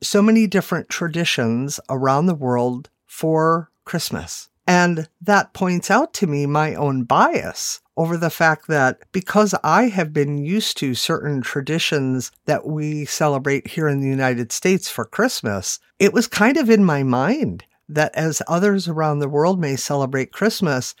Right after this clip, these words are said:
that they're probably celebrating in similar fashions, but they're not,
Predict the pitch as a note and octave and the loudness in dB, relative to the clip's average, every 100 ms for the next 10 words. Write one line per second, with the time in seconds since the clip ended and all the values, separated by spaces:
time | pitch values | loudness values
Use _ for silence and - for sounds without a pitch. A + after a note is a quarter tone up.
0 | _ C#3 F3 E3+ D3 F#3 F#3+ - F#3+ F#3 | _ -4 0 0 2 2 2 2 2 4
1 | G3 G3 F#3+ - F3+ F3 F3 F3+ E3+ E3+ | 2 2 0 0 0 0 0 -2 -2 0
2 | E3 E3 - E3 E3 - E3+ D#3 C#3+ - | -2 -4 -4 -4 -2 -2 -2 0 0 0
3 | F3 A#3 A#3 D#3 G#2+ G2+ D3+ - E3 E3+ | 0 0 0 -2 -4 -6 -6 -4 -2 0
4 | F3+ B3+ B3 G2+ - - | 2 2 2 -2 -8 -18